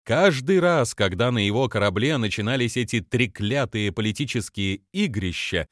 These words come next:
пятная ржавчиной внутрисемейной конкуренции и межсемейные вражды отлаженный механизм чистского флота, ему доставались все шишки. Но не в этот раз.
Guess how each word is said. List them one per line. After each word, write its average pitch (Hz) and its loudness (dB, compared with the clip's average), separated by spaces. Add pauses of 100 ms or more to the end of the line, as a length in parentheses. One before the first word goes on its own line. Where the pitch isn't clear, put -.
(360)
пятная 139 0
ржавчиной 113 0
внутрисемейной 120 -2
конкуренции 117 -2 (200)
и 113 0
межсемейные 127 0
вражды 117 0 (220)
отлаженный 113 0
механизм 110 0
чистского 90 -4
флота, 139 -2 (580)
ему 160 4
доставались 170 0 (160)
все - -2
шишки. - -10 (840)
Но 127 4
не 185 2
в 120 2
этот 143 -2
раз. - -12